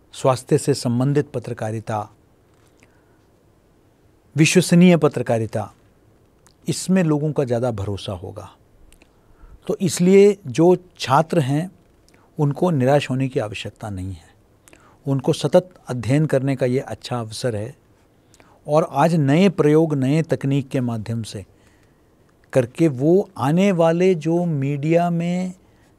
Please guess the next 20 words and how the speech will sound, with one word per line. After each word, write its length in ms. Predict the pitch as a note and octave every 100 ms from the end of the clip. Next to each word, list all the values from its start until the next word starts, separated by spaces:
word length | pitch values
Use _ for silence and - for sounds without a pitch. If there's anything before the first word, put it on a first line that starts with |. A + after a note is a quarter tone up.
| C#3
जो 120 | D3+
ऐसा 240 | C#3+ D#3+
युग 340 | F#3 D#3 F3 D#3
जहाँ 340 | C#3+ B2+ D#3+
दर्शक, 440 | C3+ B2 A2+ D#3+ D#3+ - - _ _ _ _ _ _ -
पाठक, 420 | B2+ C#3+ D#3+ -
श्रोता 580 | - C3+ C3 C3+ D3 E3 _ _ _ _ _ _ _ _ _ _ _ -
जिस 140 | E3
माध्यम 420 | E3+ C#3+ C#3 F#3 F#3
से 140 | F#3+
सुनना 380 | - D#3 E3 G3
चाहते 400 | F#3+ D#3 D#3+ F#3
हैं 80 | F#3
उसके 420 | F#3+ E3+ - G#3+
लिए 140 | G#3+
अपने 300 | G#3 D#3 F3
आप 200 | F#3+ G3
को 100 | -
तैयार 400 | E3 C#3+ C3+ B2+
करें, 260 | B2+ C#3 E3